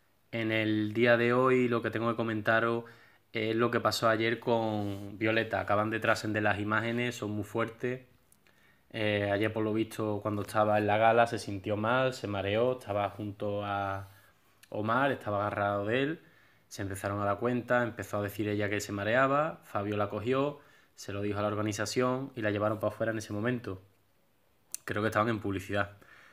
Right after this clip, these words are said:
Entonces, nada, que la sacaron fuera, eh, el médico, y tras diversas pruebas y mirarle y demás, y le dijo, le dijo con estas palabras: "Has tenido un síncope por todo el problema digestivo que ha-,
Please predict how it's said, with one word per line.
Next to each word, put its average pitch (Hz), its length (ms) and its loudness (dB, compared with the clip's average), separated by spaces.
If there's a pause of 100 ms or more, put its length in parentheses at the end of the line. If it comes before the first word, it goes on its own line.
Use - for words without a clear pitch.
(420)
Entonces, 113 480 -2
nada, 113 200 2
que 110 80 0
la 104 120 2
sacaron 107 360 -2
fuera, 120 580 4
eh, 107 440 0
el 101 80 -4
médico, 107 960 -2
y - 280 -10
tras 98 540 -4
diversas 104 380 -2
pruebas 110 560 0
y - 20 -2
mirarle 104 360 -2
y - 20 -2
demás, 110 420 0
y 107 60 -4
le 104 100 -2
dijo, 107 340 -4 (520)
le 107 120 0
dijo 113 380 2
con 107 140 0
estas 110 180 -2
palabras: 113 580 4
"Has 113 220 0
tenido 113 400 -2
un 110 80 -4
síncope 120 720 -2
por 104 440 -6
todo 117 220 2
el 113 80 2
problema 107 400 -2
digestivo 104 560 -4
que 107 160 -4
ha-, 107 160 -4